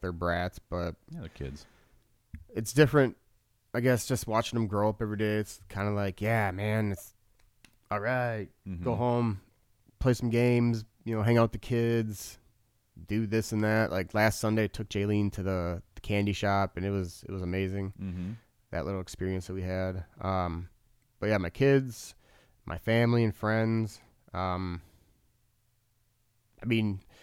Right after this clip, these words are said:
Speaker 1: you guys, obviously, we, we do this a lot, um, and it's, it's come a long way from day one.
Speaker 2: Yeah.
Speaker 1: I mean, now this is in the season two. Alex has been with us since, like, the middle of season one-ish.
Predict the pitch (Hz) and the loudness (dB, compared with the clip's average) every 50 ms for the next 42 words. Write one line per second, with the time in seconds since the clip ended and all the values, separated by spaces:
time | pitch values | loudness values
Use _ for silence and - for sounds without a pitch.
0 | - - - - - _ _ _ - - 139 139 135 117 113 113 110 110 120 127 | -20 -20 -20 -20 -20 _ _ _ 2 4 6 8 8 8 6 4 4 4 4 4
1 | 120 110 - - 113 110 110 110 - _ _ _ - 117 117 113 113 - _ _ | 4 4 2 0 0 0 0 0 -4 _ _ _ -4 -2 -2 -2 -2 -6 _ _
2 | _ - 117 113 107 120 117 110 120 117 - 107 101 98 101 104 110 - - - | _ -6 -4 -2 0 0 2 2 0 0 0 -2 0 2 2 2 2 0 -4 -16
3 | _ _ _ _ _ _ - 98 101 101 98 95 92 87 85 92 - - - _ | _ _ _ _ _ _ -6 -4 -2 0 0 0 -2 -4 -6 -8 -12 -16 -20 _
4 | _ _ _ - 104 104 101 92 - - - - - _ _ _ _ _ - - | _ _ _ -4 -2 -2 -2 -4 -6 -10 -14 -14 -18 _ _ _ _ _ -16 -16
5 | - - - 131 123 123 120 117 113 110 107 104 110 110 113 110 107 - - 113 | -12 -6 -4 -2 0 2 2 2 2 0 0 0 0 2 2 2 0 0 -4 -4
6 | 107 104 101 95 98 104 104 104 101 98 98 101 101 101 104 104 - _ _ _ | -4 -2 -2 -2 -2 -2 0 0 -2 -2 -2 -2 -2 -2 -4 -6 -8 _ _ _
7 | _ _ - - - - - - - - - - - _ - 85 98 104 101 101 | _ _ -16 -16 -14 -14 -14 -16 -16 -18 -20 -20 -20 _ -8 -6 -2 -2 0 0
8 | 101 101 104 104 107 107 107 - 113 101 95 104 104 101 - - 120 110 113 107 | 0 0 0 2 2 0 -2 -2 -4 -6 -4 -4 -4 -4 -4 -4 -4 -4 -4 -6
9 | 98 - - 110 110 110 110 107 110 110 107 - - - 98 104 107 107 - - | -6 -6 -4 -2 0 0 0 0 0 -2 -4 -8 -10 -6 -4 -2 -2 -2 -4 -6
10 | 107 95 110 107 107 104 - 110 98 - - 107 104 101 92 - - 104 101 98 | -6 -4 -2 -2 -2 0 -2 -2 -4 -4 -2 -2 -2 -2 -4 -4 -4 -4 -4 -4
11 | 98 - 101 101 101 104 104 107 113 110 107 107 104 101 98 95 - - - _ | -4 -6 -6 -6 -4 -4 -6 -6 -6 -8 -8 -8 -8 -10 -12 -16 -18 -20 -20 _
12 | - - _ _ _ _ _ _ _ - - 120 117 117 110 101 101 104 113 123 | -20 -20 _ _ _ _ _ _ _ -10 -8 -6 -4 -4 -6 -6 -6 -6 -6 -4
13 | 123 113 113 113 - - | -4 -6 -6 -8 -10 -16